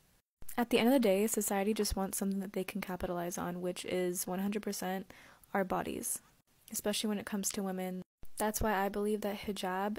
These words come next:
in twenty twenty-one is the most powerful and empowering thing that you can do for yourself, because it basically tells society, like, "No, we don't believe your beauty standards. We don't agree with this, and we're not gonna show our bodies to you."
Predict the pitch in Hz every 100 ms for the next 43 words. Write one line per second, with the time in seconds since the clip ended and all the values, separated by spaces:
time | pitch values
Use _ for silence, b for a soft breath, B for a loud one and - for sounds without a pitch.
0 | - 202 202 208 202 - 208 196 180 196
1 | 196 202 196 202 196 190 190 202 - -
2 | b b b - - 202 208 214 - 196
3 | 185 190 190 - - 196 196 214 196 190
4 | 196 190 180 180 - 185 185 185 - 185
5 | 185 - 190 202 B B B - 208 208
6 | 220 214 208 247 240 208 208 196 - 190
7 | 190 190 190 185 185 180 196 190 170 180
8 | 180 196 196 185 180 190 185 170 170 -
9 | 190 180 - 185 180 180 - - B B
10 | - 185 202 202 196 185 180 185 190 175
11 | 190 - - B B B - 196 190 190
12 | 202 226 233 220 220 214 202 214 214 -